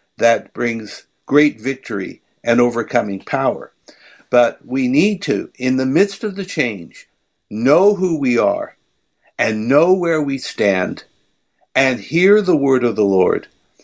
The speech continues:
And tomorrow will not have to be faced with dread. It can be faced with joy and confidence. And that's part of what we want to do at Understanding the Times,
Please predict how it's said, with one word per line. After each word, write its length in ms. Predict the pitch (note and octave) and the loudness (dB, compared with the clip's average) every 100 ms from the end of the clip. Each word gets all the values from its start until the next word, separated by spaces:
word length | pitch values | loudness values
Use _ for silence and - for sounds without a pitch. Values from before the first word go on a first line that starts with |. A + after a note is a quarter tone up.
| _ _ - | _ _ 0
And 240 | D3 C#3 | 0 0
tomorrow 760 | - C#3 D3+ F3+ E3 A#2+ - - _ | -8 -2 0 2 2 -2 -4 -14 _
will 200 | C#3 D3 | 0 2
not 260 | C#3 E3+ E3+ | 4 2 0
have 220 | D3+ - | -8 -8
to 80 | A#2+ | -8
be 120 | A2+ | -6
faced 460 | - A#2+ A#2+ - | -2 0 0 -4
with 180 | C3+ C3+ | -6 -4
dread. 480 | B2 D3 F3+ C#3+ - _ _ _ C3 | 0 0 2 -2 -8 _ _ _ -6
It 100 | C3 | -2
can 180 | D#3 | -2
be 120 | B2 A#2+ | -2 -2
faced 500 | - D#3 C#3+ - B2+ | 0 0 0 -4 -4
with 180 | B2+ | -4
joy 520 | G2 A#2+ A#2+ A#2 A#2 - | 0 4 6 4 0 -6
and 220 | A2+ A2+ | -8 -6
confidence. 760 | - F3 - G2 E2+ - - _ _ _ - | -4 -4 -6 -14 -16 -20 -20 _ _ _ -4
And 100 | D#3 | -2
that's 200 | G#3 - | -2 0
part 220 | G#3 E3+ | 0 0
of 60 | |
what 180 | D3 C3 | 0 -2
we 100 | C3 | -2
want 260 | A#2+ B2 A2+ | 0 0 0
to 60 | |
do 320 | G2+ A#2 A2 G#2+ | -2 -2 0 2
at 80 | |
Understanding 640 | A2+ G#2+ A2 - A2 G2 G2 | 2 0 -6 -6 -4 -4 -6
the 100 | G2 | -6
Times, 520 | - F3 C#3 F#2 | -4 -2 -4 -10